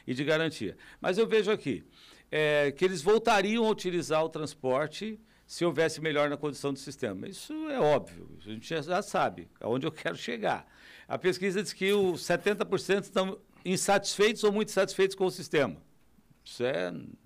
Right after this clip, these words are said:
tá, tá, tá claro, né? Em relação à frequência, quarenta e dois por cento dos usuários estão insatisfeitos e vinte e três insatisfeitos. Então, são sessenta e cinco por cento. Esse aqui é o grande detalhe. Que frequência? Onde?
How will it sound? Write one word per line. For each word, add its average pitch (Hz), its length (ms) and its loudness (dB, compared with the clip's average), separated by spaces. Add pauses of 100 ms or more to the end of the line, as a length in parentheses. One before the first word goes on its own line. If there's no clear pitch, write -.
(220)
tá, 101 140 -6
tá, 120 460 -2
tá 131 120 -2
claro, 139 460 2 (400)
né? 147 320 -4 (340)
Em 110 80 -6
relação 180 380 4
à 202 60 2
frequência, 185 560 0
quarenta 160 220 0
e 180 100 2
dois - 20 -4
por 175 140 -6
cento 170 140 -2
dos 139 100 -8
usuários 170 480 -2
estão 180 260 0
insatisfeitos 175 560 0
e 175 40 -8
vinte 185 160 -4
e - 40 -18
três 190 340 0 (240)
insatisfeitos. 208 920 2 (260)
Então, 185 140 2
são 202 180 0
sessenta 214 480 2
e 208 40 6
cinco 202 240 -2
por 180 100 4
cento. 131 220 2 (100)
Esse 226 300 2
aqui 175 400 -2 (260)
é 147 80 2
o 143 80 6
grande 120 240 2
detalhe. 98 460 -4 (200)
Que - 140 -2
frequência? 151 600 -2 (1040)
Onde? 165 520 2